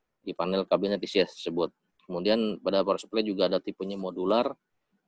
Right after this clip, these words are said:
ataupun, eh, dia bisa ada juga yang menggunakan tipe bus bar untuk power distribution-nya. Kemudian, eh, sequence of event ya, kita ketahui semua bahwa sequence of event ini untuk, eh, merekam semua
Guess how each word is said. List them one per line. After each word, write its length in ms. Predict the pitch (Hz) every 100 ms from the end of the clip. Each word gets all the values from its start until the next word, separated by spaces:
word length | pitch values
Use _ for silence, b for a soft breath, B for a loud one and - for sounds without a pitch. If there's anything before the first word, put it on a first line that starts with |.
| _
ataupun, 560 | - - 80 110 117 107
eh, 720 | - 90 92 90 92 90 90 90
dia 160 | 98 107
bisa 320 | - 92 76
ada 60 | 95
juga 240 | 92 107
yang 80 | 107
menggunakan 400 | 95 92 104 95
tipe 240 | - 98 90
bus 160 | 90 -
bar 240 | - 104 85 - _ _ _ -
untuk 160 | 92 -
power 400 | 87 - - 90
distribution-nya. 640 | - 90 85 80 82 78 85 _ _ _ _ _ _ _ _ - b b b _
Kemudian, 480 | 95 92 117 143 147 -
eh, 720 | 98 107 110 110 110 110 107 107 - _ _ _ _ _ _ - 107
sequence 480 | 98 120 98 -
of 120 | - -
event 280 | 127 123 104
ya, 160 | 98 95 95
kita 220 | - - 98
ketahui 400 | 98 90 98 104
semua 240 | 107 110
bahwa 200 | 135 143 135
sequence 320 | - 101 -
of 160 | 85
event 160 | 101 107
ini 240 | 107 131
untuk, 160 | 120 131 - -
eh, 480 | 101 104 101 98 95 _ _ _ _ -
merekam 340 | 95 - 120
semua 300 | - 107 107